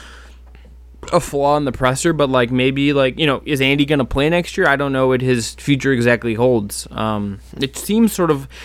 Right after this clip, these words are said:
the hints of it are sort of that, like, this is, like, a wind down for him, right? Like, th-, this is just kinda, like, him, like, putting a bow on this. Um, but maybe he does one more year where the, he gets a, a Channing Frye-esque kinda last season or whatever.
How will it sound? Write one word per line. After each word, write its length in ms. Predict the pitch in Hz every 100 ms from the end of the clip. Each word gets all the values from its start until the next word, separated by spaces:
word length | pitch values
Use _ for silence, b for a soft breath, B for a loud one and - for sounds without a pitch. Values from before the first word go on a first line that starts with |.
| B B
the 120 | 170
hints 340 | 139 208 269 -
of 140 | 175
it 100 | 160
are 140 | 143 127
sort 180 | 143
of 120 | 135 123
that, 180 | 127
like, 160 | 123 117
this 200 | 131 123
is, 120 | 131
like, 160 | 120 104
a 100 | 104
wind 360 | 110 110 107
down 260 | 101 95 120
for 180 | - 113
him, 260 | 104 110
right? 200 | 110 120
Like, 160 | 117 104
th-, 160 | 117 113
this 240 | 120 -
is 160 | 110 107
just 180 | 110
kinda, 260 | - 110 107
like, 180 | 107 104
him, 260 | 117 110 104
like, 260 | 98 113 101
putting 180 | 123 113
a 60 |
bow 400 | 110 113 113 107
on 200 | 90 107
this. 360 | 107 104 - -
Um, 460 | - 107 107 104 101 b b b b
but 100 | -
maybe 220 | 147 147 170
he 100 | 175
does 280 | 156 165
one 160 | 156 160
more 160 | 160 160
year 200 | 156 160
where 120 | 160
the, 340 | 151 131 104
he 120 | 139 143
gets 200 | 143 -
a, 480 | 143 135 110 50 60 69 - - -
a 240 | 135 131 - - - - - - - -
Channing 360 | - 110 139
Frye-esque 480 | 131 131 135 139 127
kinda 200 | - 139
last 260 | 135 127 131
season 300 | 135 147 165
or 20 |
whatever. 340 | 175 190 202